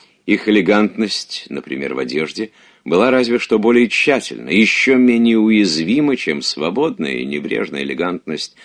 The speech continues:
Сен-Лу, которая так нравилась моей бабушке. Сынки крупных банкиров и биржевых маклеров испытывали лёгкое волнение, увидев за соседним столиком унтер-офицера Сен-Лу,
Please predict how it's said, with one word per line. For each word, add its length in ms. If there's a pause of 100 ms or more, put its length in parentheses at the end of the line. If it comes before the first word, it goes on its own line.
Сен-Лу, 500
которая 400
так 240
нравилась 540
моей 220
бабушке. 600 (2000)
Сынки 460
крупных 520
банкиров 680
и 100
биржевых 600
маклеров 640 (460)
испытывали 680
лёгкое 440
волнение, 640
увидев 440
за 140
соседним 560
столиком 680 (280)
унтер-офицера 1080
Сен-Лу, 720